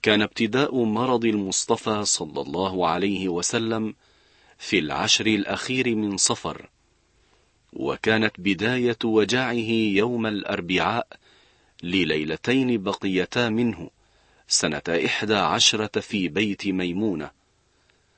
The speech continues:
ثم انتقل حين اشتد وجعه إلى بيت عائشة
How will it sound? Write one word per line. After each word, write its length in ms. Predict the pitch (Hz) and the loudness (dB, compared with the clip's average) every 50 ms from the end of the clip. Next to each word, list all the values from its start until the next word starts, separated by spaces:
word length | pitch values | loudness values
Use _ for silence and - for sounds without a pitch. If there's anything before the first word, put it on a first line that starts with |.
| _ _ _ _ _ - | _ _ _ _ _ -16
ثم 340 | - - - 110 90 82 73 | -6 -2 0 0 0 0 -2
انتقل 520 | 71 - - - 110 - - 117 110 107 | -6 -6 -6 -6 -4 0 0 2 2 2
حين 340 | 98 - - 123 120 117 113 | 2 2 0 0 2 2 2
اشتد 480 | 107 - - - - 131 123 123 117 | 2 2 0 0 0 -2 -2 0 2
وجعه 880 | 123 113 104 101 101 95 98 120 120 117 113 113 101 101 107 107 104 98 - | 2 4 4 4 2 2 0 0 0 0 0 0 0 0 0 0 0 -2 -2
إلى 320 | 113 110 101 98 92 87 | -2 0 0 0 -2 -2
بيت 360 | 80 95 117 107 101 - - | -2 -2 -2 -2 -2 -4 -4
عائشة 600 | 95 90 85 101 110 104 - - - - - - | -2 -2 -2 -2 -2 -4 -4 -4 -4 -4 -6 -6